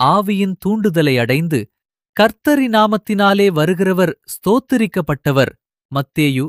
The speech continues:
இருபத்தி ஒன்று ஒன்பது என்ற முழக்கத்தால் நிறைக்க உதவினர். இதே விதமாக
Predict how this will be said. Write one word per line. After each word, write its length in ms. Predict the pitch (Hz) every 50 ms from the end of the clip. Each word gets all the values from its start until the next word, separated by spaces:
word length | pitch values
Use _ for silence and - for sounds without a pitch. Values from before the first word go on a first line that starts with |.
| - -
இருபத்தி 480 | 135 139 151 175 170 175 - - -
ஒன்று 400 | 131 120 123 123 117 123 120 - -
ஒன்பது 500 | - 127 139 147 143 139 113 113 107 - _ _ _ _ _ -
என்ற 260 | 196 196 190 185 175
முழக்கத்தால் 720 | 156 160 190 240 269 - - 233 - _ - 180 160 127 113 - - 135
நிறைக்க 480 | 127 139 156 190 220 233 - - - 165
உதவினர். 560 | 123 120 113 127 120 123 117 120 110 - - _ _ _ _ _ _ _ _ _ _ _ _ _ _ _ _ _ -
இதே 300 | 180 180 165 233 277 269
விதமாக 680 | 214 175 175 165 156 151 147 156 - 165 123 113 170